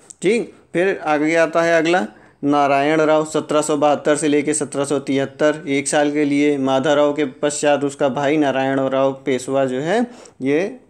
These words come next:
नारायण राव पेशवा माधव राव का भाई था, एक वर्ष के लिए बनता है शासक। फिर उसके चाचा रघुनाथ राव ने उसकी हत्या कर दी थी फिर, तो ये भी चले जाते हैं। फिर उसके बाद में माधव राव नारायण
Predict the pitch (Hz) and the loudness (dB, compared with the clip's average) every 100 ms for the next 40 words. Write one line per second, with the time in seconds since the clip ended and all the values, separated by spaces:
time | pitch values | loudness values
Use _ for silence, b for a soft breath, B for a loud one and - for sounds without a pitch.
0 | - 139 131 135 139 143 139 135 135 180 | -6 -4 -2 -2 0 0 0 -4 -2 0
1 | 226 143 127 135 135 135 175 180 - 123 | 0 0 2 2 2 0 0 -4 -4 -2
2 | 131 131 120 123 B B B B - - | -2 -2 -6 -8 B B B B -20 -20
3 | _ _ 156 175 156 151 147 139 139 147 | _ _ -10 0 0 0 0 -2 0 -2
4 | 139 160 226 233 131 131 135 139 143 139 | 0 0 0 -4 -4 -2 0 0 0 0
5 | 135 131 127 139 135 - _ 156 156 156 | 0 0 0 -2 -2 -12 _ -2 0 -2
6 | 156 160 156 147 143 165 143 135 135 143 | -2 -2 2 0 2 2 2 0 0 2
7 | 156 151 139 143 156 226 175 143 - 196 | 0 0 2 2 2 0 -2 -8 -8 -8
8 | 208 - 131 - 123 127 117 123 - 127 | -6 -6 -6 -2 -2 -2 -4 -6 -6 -6
9 | 139 123 - - 135 131 131 131 127 127 | -6 -8 -12 -6 -2 -2 -2 -4 -2 0
10 | 127 123 127 127 123 B B B _ 160 | -2 -2 -6 -6 -8 B B B _ -2
11 | 156 151 165 156 151 156 151 139 139 151 | 0 -2 0 2 2 2 2 2 2 2
12 | 156 165 147 135 139 170 | 2 2 0 0 0 0